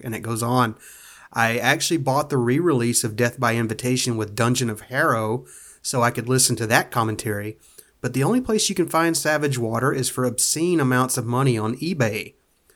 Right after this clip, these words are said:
I may have to. Anyway, love you guys to death. Sorry I haven't written in sooner, but most of my time has been spent listening to you guys, as you can tell. Keep being the best of the best, and that's from Geron.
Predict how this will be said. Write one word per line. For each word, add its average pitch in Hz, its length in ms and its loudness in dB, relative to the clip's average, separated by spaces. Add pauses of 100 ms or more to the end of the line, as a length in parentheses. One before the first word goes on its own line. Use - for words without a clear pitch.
(120)
I 113 140 -6
may 127 200 0
have 139 320 0
to. 98 340 -8 (400)
Anyway, 113 500 0 (220)
love 127 220 4
you 151 100 -2
guys 139 320 2
to 143 120 -8
death. 127 380 0 (240)
Sorry 139 400 0
I 185 80 0
haven't 170 280 0
written 147 240 0
in 143 120 2
sooner, 123 540 0 (240)
but 120 140 -2
most 143 260 2
of 185 60 -2
my 151 160 4
time 135 340 0
has 131 160 2
been 123 160 0
spent 113 360 -2
listening 139 540 2
to 117 120 -6
you 107 140 0
guys, 107 360 -2
as 101 180 -4
you 104 80 -8
can 104 160 -8
tell. 135 420 -6 (380)
Keep 135 260 -4
being 151 220 2
the 123 80 2
best 120 360 0
of 131 100 0
the 120 80 -2
best, 131 420 0
and 107 180 -6
that's 120 200 -2
from 113 320 -4
Geron. 113 720 -2